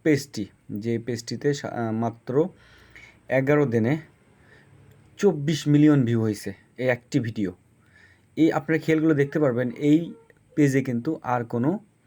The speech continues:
বা এই আইডিতে কিন্তু আর কোনো ভিডিও নেই, শুধু মাত্র দুই তিনটি ছবি আর only ওই একটি ভিডিও। এবং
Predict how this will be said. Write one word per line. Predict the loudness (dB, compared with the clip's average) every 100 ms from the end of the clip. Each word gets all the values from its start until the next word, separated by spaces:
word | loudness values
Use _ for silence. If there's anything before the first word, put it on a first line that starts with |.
| _ _ _ -2
বা | 2
এই | 4
আইডিতে | 4 2 0
কিন্তু | -2 -4 -4
আর | -4
কোনো | -4 -6
ভিডিও | -6 -4 -2
নেই, | 0 0 -4 _ _ _ -20 _ -16
শুধু | -4 -2 -2 -4
মাত্র | -2 -4 -4 -6
দুই | -4 -4
তিনটি | -4 -6 -4 -4 -4 _ -16 -2
ছবি | 0 2 -2 -8 -20 -20 -20 -20 -20 -20 _ _ _ _ -20 _ _ _ _ _ -20 -20 _
আর | -4 -2 -2 -4 -14 -20 -12
only | -2 0 2 4
ওই | 4
একটি | 0 -4
ভিডিও। | -6 -4 -4 -6 -12 _
এবং | -6 -2 0 -2